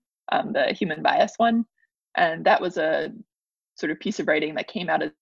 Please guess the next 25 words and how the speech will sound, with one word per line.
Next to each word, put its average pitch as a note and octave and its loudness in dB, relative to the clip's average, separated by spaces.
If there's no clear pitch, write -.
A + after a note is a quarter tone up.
the D3+ 0
Yale D#3+ 0
Science D3+ -6
Diplomats - -10
Policy - 2
Committee, G#2 0
and - -8
so - -8
we - -4
started - -6
with, - -8
like, - -4
twenty G#3 0
different F#3+ -6
people D#3+ 0
trying - -2
to, - -2
you - -6
know, - -4
come E3 -4
together D#3+ 4
on C3+ 2
a - -6
topic, - -2
and - -10